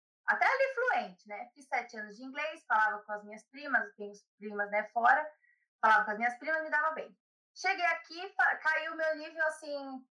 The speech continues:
foi lá pro intermediário, né? Então, no Brasil eu tava avançado, fluente, aí cheguei aqui, caiu pro, pro intermediário, e hoje, é, depende do que você considera fluente,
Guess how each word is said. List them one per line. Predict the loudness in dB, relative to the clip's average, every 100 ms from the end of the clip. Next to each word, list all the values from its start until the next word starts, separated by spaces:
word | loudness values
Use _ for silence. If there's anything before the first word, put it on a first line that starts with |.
| _ _ _ _ 2
foi | 6
lá | 6 4
pro | 2 0
intermediário, | -2 -4 -2 -4 -2 0 0 -4 -12 _ _ _ _
né? | -10 -8
Então, | -8 -2 -2
no | 0
Brasil | 0 0 -2
eu |
tava | -2 -2
avançado, | -2 -2 -6 -2 0 2 0 -4 -14 _ _ _ _
fluente, | 0 2 2 0 -4 -6 -2
aí | 0 0
cheguei | -6 -8 -4
aqui, | -4 -6 -20 -8
caiu | -4 -4 -6 -12
pro, | -10 -8 -6 -8 -12 _ _ _ _ -6
pro | -6
intermediário, | -4 -4 -4 -6 -2 0 2 0 -4 -8 _ _ _ _ -18
e | -18 -6
hoje, | 0 2 4 2 -2 -8 -8 -10 -12 -20 _ _ _ -20 _ _ _ _ _
é, | -8 -4 -2 -2 -4
depende | -6 -4 -6 -8
do | -10 -10
que | -6
você | -6 -6
considera | -10 -12 -4 -2 -2 0 -2 -2 -4 -8 _ _
fluente, | -4 -4 -4 -10 -20 -20